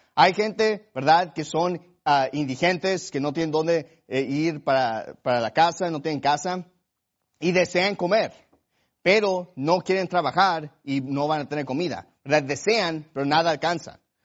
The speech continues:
Hay personas que aún, ah, quizás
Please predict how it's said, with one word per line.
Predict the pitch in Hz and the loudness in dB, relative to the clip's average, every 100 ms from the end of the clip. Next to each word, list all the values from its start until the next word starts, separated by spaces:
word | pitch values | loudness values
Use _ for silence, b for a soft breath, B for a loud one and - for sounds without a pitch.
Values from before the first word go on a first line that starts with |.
| _ _ | _ _
Hay | - 160 | 4 4
personas | 170 185 185 190 196 - _ _ _ _ _ | 4 -2 -2 -2 -4 -6 _ _ _ _ _
que | 151 | 2
aún, | 147 151 175 190 180 131 _ _ _ _ _ _ - | 4 2 0 -4 -6 -10 _ _ _ _ _ _ -2
ah, | 139 131 110 98 - | 0 0 -2 -8 -8
quizás | 156 175 170 170 | -2 2 2 2